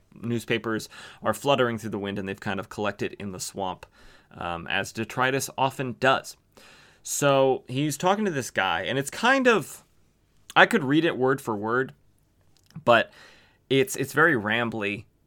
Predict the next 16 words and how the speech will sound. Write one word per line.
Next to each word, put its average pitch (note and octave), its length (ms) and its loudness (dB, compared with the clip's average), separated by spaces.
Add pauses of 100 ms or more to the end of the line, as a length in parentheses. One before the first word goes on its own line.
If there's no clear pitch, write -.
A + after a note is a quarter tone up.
uh, G#2+ 240 2
and A2 120 -2
that G#2 100 2
would G#2+ 100 -4
take A2 200 -6
up A2 120 -4
a A2 40 0
lot G#2 240 0
of - 140 -12
time. A#2 580 2
<laughs> - 100 -20
Uh, G#2 340 4 (760)
but A#2 320 4 (280)
it, - 160 -6
it, - 180 -2 (360)
it, - 180 -20